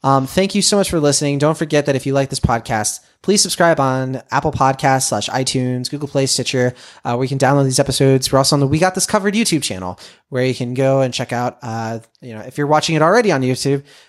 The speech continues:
uh, thank you for supporting the Cinemaholics podcast. If you want us to keep going and you want us to, uh, get better, we want your feedback.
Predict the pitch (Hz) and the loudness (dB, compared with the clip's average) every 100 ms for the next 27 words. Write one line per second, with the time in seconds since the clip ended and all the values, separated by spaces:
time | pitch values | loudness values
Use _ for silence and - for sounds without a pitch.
0 | _ 123 123 220 226 196 156 160 147 - | _ -10 -4 -2 -2 -2 -4 -4 -4 -4
1 | 147 135 127 131 127 123 113 - 98 - | -4 -2 -4 -4 -4 -4 -4 -6 -8 -8
2 | 95 101 - _ - - 170 220 254 - | -10 -10 -12 _ -20 -4 2 2 2 0
3 | - 247 - 240 247 160 123 135 160 170 | -4 -8 -2 0 2 0 -4 -4 -2 -2
4 | 160 - 160 151 143 139 131 127 120 147 | -2 -2 0 2 4 4 2 0 -2 -6
5 | 127 165 190 139 117 139 143 135 - 190 | -2 0 2 2 -2 -4 -4 -6 -6 -2
6 | 180 185 185 - | 2 2 0 -10